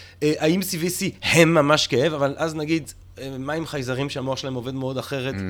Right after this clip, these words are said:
Speaker 1: לא יכול להיות שלהם יהיה כאב שהוא לא סיבי C יורים?
Speaker 2: אצל כל היונקים יש סיבי C, ויש אגב מחלה שנקראת, אה, Cognitive Pain Insensivity,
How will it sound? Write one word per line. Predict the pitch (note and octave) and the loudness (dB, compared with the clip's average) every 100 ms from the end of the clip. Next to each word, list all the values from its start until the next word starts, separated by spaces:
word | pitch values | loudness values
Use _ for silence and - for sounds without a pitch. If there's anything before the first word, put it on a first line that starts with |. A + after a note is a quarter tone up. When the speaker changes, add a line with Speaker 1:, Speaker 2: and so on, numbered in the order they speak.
| A2 | -2
Speaker 1:
לא | |
יכול | C3+ C#3+ | -4 -4
להיות | C3+ C3 | -6 -6
שלהם | A#2+ A#2 C#3+ | -6 -4 -4
יהיה | C#3 | -6
כאב | C3+ B2 C3 | -4 -4 -4
שהוא | - G#2+ | -6 -6
לא | B2+ | -4
סיבי | C3 C#3 D3 | -6 -6 -8
C | - A#2 | -4 -2
יורים? | D3 | -2
Speaker 2:
אצל | C3 | -2
כל | - D#3 | 0 4
היונקים | D#3 D3 C3 C3+ | 4 2 0 -2
יש | B2+ | -2
סיבי | - G#2 A2 | -2 -2 -2
C, | - A2+ | -2 0
ויש | A#2+ D#3+ G3+ | 4 4 4
אגב | F3 D#3 | 2 2
מחלה | C3 C3+ C3 | 2 6 6
שנקראת, | D3 C3 A#2 B2 A#2+ B2+ B2+ | 6 2 -2 2 4 4 2
אה, | G#2 G2+ G2 G2 F#2 D3 | 2 2 2 0 2 6
Cognitive | D3 E3+ E3+ E3+ D3+ C3 C#3 | 6 4 0 0 -2 -2 2
Pain | C3+ D3 D3 C3+ | 4 4 2 -2
Insensivity, | B2+ A#2 A2 C#3 A#2 F#2 | -2 -2 2 2 2 -2